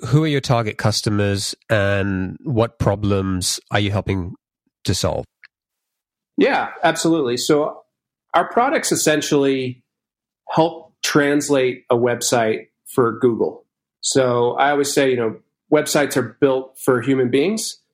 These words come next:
Speaker 2: but I argue that in any given day, the most important visitor is actually this little Google bot, because they kinda end up dictating how much traffic you get. And so we take a site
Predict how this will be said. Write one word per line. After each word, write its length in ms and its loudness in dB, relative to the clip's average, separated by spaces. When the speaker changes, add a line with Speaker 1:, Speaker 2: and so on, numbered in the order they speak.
Speaker 2:
but 100 2
I 200 2
argue 320 0
that 160 2
in 100 2
any 160 2
given 300 0
day, 460 -2
the 80 2
most 200 0
important 380 0
visitor 300 0
is 100 -2
actually 300 0
this 220 -2
little 160 0
Google 280 0
bot, 300 0
because 260 0
they 100 2
kinda 380 -2
end 160 2
up 200 -6
dictating 720 0
how 60 0
much 180 -2
traffic 400 -2
you 80 -20
get. 180 -2
And 480 0
so 280 0
we 200 0
take 220 0
a 40 0
site 400 0